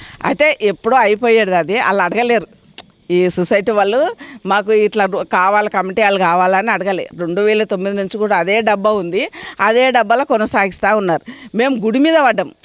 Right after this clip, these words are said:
ఇవి అయిపోయినాయి, అయిపోయినాయి, పా-, పార్క్ అయిపోయింది, రోడ్లు అయిపోయినాయి, డ్రైనేజ్ అయిపోయింది, ఇంకా చిన్న చిన్న పనులు ఉన్నాయి. అయితే ఇవే, వీటి మీదనే మేము దృష్టి పెట్టినాం, కానీ మాకు కమిటీ కావాలని చెప్పేసేసి కా-, వీళ్ళు అడగలేరు, మేము కూడా దాన్ని సలహా తీసుకోలేదు.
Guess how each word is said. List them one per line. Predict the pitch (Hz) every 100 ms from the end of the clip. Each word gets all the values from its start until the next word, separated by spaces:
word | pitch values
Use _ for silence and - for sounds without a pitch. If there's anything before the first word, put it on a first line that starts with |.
| - -
ఇవి | 277 294
అయిపోయినాయి, | 285 294 320
అయిపోయినాయి, | 285 277 254 240
పా-, | 226 208 214 214
పార్క్ | 214 240 240
అయిపోయింది, | 226 220 208 208
రోడ్లు | 214 214 214
అయిపోయినాయి, | 214 202 208 208
డ్రైనేజ్ | 196 208 214 202
అయిపోయింది, | 196 190 202 196 208 - - -
ఇంకా | 208 302
చిన్న | 302
చిన్న | 247 262 294
పనులు | 269 214 240
ఉన్నాయి. | 226 185 240 - - -
అయితే | 220 277 285
ఇవే, | 226 302 311 254
వీటి | 254 311
మీదనే | 311 320 302
మేము | 285 269 254 240 226 214 196
దృష్టి | 190 233 277
పెట్టినాం, | 262 208 214
కానీ | 196 226 330 - -
మాకు | 220 240
కమిటీ | 277 226 240 285
కావాలని | 262 233 233 226 214 208
చెప్పేసేసి | 185 214 208 202 226
కా-, | - 170 175 -
వీళ్ళు | 214 214 202 180 160 - - - 185 185
అడగలేరు, | 196 240 262 302 349 392 - - -
మేము | 262 247
కూడా | 247 277
దాన్ని | 247 220 254 294 208 -
సలహా | 240 240 294
తీసుకోలేదు. | 294 240 - 202 160 139